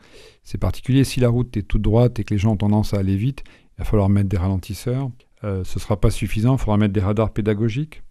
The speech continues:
Et puis, euh, si c'est pas suffisant, il faudra effectivement, euh, contraindre, surveiller. Euh, donc, euh, ça, c'est, c'est important. Euh, c-, ça, ça se fait parce qu'une,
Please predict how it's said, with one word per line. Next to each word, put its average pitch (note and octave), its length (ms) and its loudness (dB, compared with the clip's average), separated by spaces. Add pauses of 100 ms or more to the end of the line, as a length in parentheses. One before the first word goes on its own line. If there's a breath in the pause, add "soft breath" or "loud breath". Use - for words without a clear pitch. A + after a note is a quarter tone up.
(300)
Et F2 40 -10
puis, B2+ 500 2
euh, G2 180 4
si - 160 -8
c'est F#2 60 -4
pas G2 120 -2
suffisant, F#2+ 460 -2
il A#2+ 60 0
faudra G2+ 280 -2
effectivement, G#2 720 2
euh, F#2+ 180 -2 (440)
contraindre, A#2+ 600 0
surveiller. A2 800 2
Euh, G2+ 180 0 (680 loud breath)
donc, G#2+ 320 -2 (120)
euh, G#2 400 -2
ça, A#2+ 240 0
c'est, G2+ 420 0
c'est - 260 -6
important. A#2+ 600 2 (540 soft breath)
Euh, G2+ 760 -4 (420)
c-, - 520 -10
ça, A#2+ 280 2
ça A#2+ 220 2
se - 180 -2
fait D3+ 260 0
parce C#3 240 0
qu'une, A2+ 600 2